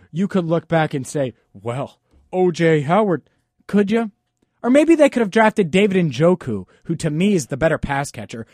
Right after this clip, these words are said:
the guy who's more Eifert-like, and honestly, probably going to make a bigger impact in the N F L. There's my hot take. David Njoku is better than O J Howard.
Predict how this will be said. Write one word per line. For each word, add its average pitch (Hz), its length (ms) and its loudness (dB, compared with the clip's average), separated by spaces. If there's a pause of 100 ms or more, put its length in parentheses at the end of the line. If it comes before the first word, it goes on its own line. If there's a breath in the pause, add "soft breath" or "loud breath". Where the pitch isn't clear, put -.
(120)
the 139 100 -8
guy 165 220 4
who's 151 240 0 (180)
more 170 380 0
Eifert-like, 127 720 -4 (240 soft breath)
and 143 80 -6
honestly, 233 560 -2 (220)
probably 240 580 2
going 202 240 2
to 196 140 -2
make 190 240 0
a 170 60 2
bigger 180 420 0
impact 151 580 -2
in 185 160 -2
the 160 120 -2
N 151 120 -2
F 135 160 -6
L. 120 240 -4 (380)
There's 220 260 0
my 220 160 4
hot 196 280 2
take. - 480 -2
David 214 280 4
Njoku 160 680 -2 (160 soft breath)
is 135 120 -8
better 190 240 4
than 165 180 -4
O 175 160 4
J 160 220 2
Howard. 147 400 -2